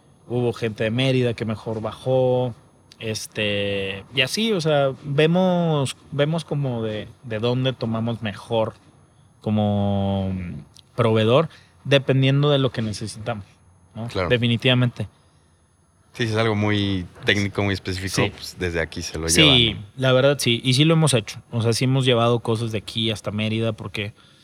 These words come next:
Speaker 1: va a estar a lo mejor, eh, dos semanas, güey, y va a estar, no sé, o sea, ya dependiendo el, el, el evento, pero sí, muchas veces hemos viajado el, el equipo, muchas,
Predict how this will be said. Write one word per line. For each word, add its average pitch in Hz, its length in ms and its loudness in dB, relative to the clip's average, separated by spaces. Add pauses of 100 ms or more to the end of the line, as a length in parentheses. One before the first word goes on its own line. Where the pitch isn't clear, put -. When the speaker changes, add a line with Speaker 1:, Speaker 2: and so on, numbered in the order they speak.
(240)
Speaker 1:
va 120 60 6
a 120 40 4
estar 117 320 2
a 117 40 4
lo 113 120 2
mejor, 113 480 -2 (340)
eh, 107 300 -4
dos 113 180 -2
semanas, 123 680 -2
güey, 117 360 -2
y 107 60 -4
va 107 120 0
a 110 60 0
estar, 107 640 0 (400)
no 127 220 0
sé, 104 200 -4
o 104 100 -6
sea, 107 220 -4
ya 113 160 -2
dependiendo 120 460 0
el, 123 220 2
el, 110 600 -2
el 120 140 -4
evento, 160 500 2 (360)
pero 147 180 6
sí, 147 160 4
muchas 156 400 4
veces 147 240 2
hemos 143 220 0
viajado 120 380 2
el, 101 640 -2
el 113 120 -2
equipo, 143 440 2 (580)
muchas, 143 520 -2